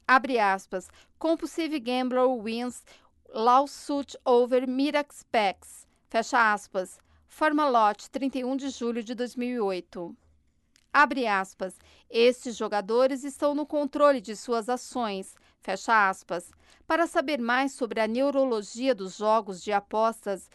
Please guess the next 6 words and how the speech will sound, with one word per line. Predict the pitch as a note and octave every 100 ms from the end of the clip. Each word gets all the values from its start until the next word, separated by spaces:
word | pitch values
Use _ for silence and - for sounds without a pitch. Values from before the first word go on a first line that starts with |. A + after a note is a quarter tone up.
| _ -
ver | A3+ C4+ C4+ C#4 _ _ -
A | C4+ C#4+
J | C#4+ B3 A#3+ A#3 A#3+
Lawrence | A3+ G#3+ A3+ A3+ A#3 - -
et | B3 B3 -
al. | A3+ G3+ F3+ F3